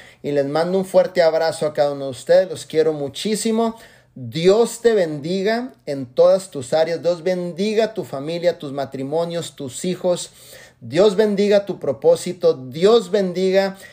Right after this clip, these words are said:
en todas tus áreas. Que pases una bonita, feliz Navidad en compañía de cada uno de tus seres queridos. Come de lo más rico, ¿verdad? Se puede ese día. Come de lo más rico. Aprovecha antes de que comiences el reto,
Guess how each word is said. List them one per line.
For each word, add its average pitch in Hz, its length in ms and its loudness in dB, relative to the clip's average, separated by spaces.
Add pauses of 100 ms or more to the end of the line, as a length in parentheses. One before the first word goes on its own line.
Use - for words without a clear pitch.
(140)
en 147 260 -4
todas 175 420 4
tus 143 220 -8
áreas. 165 300 0
Que 160 180 -4
pases 196 560 -4
una 202 220 4
bonita, 185 640 0
feliz 156 340 -6
Navidad 156 540 -2
en 165 100 -8
compañía 143 480 -4
de 156 220 -4
cada 190 260 4
uno 190 220 -2
de 180 60 -2
tus 139 180 -10
seres 151 320 -6
queridos. 147 480 -8
Come 180 320 0
de 165 120 0
lo 135 120 -2
más 147 260 0
rico, 156 340 -4
¿verdad? 156 320 -2
Se - 140 -12
puede 143 280 0
ese 143 180 -8
día. 151 280 -6
Come 151 220 -4
de 147 60 0
lo 139 100 -2
más 143 180 0
rico. 147 280 -4
Aprovecha 151 680 -2 (500)
antes 131 280 -6
de 147 100 -4
que 120 120 -10
comiences 131 500 -4
el 120 180 -2
reto, 151 560 -2